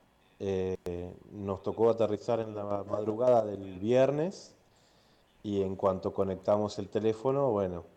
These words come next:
este, colegas y amigos diciéndome, "Mirá, hace unas horas hubo un intento de magnicidio contra Cristina Fernández", ¿no? Entonces, eh, bueno, realmente impactados, tratando de,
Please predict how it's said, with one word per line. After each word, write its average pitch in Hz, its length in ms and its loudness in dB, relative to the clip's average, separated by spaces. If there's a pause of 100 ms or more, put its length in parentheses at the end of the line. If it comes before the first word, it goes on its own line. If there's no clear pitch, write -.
este, 92 360 -8
colegas 95 600 -2
y - 20 -4
amigos 95 440 -4 (280)
diciéndome, 92 520 -6
"Mirá, 92 240 -2
hace 90 300 -10
unas 98 300 -4
horas 110 440 0 (1080)
hubo 98 180 -2
un 98 80 2
intento 98 400 0
de 98 80 4
magnicidio 95 600 -2
contra 92 260 -2
Cristina 90 380 -6
Fernández", 90 500 -2
¿no? 101 160 -8
Entonces, - 640 -12
eh, 87 400 -6
bueno, 90 300 0
realmente 95 680 -4 (640)
impactados, 117 720 2
tratando 92 480 -6
de, 82 160 -10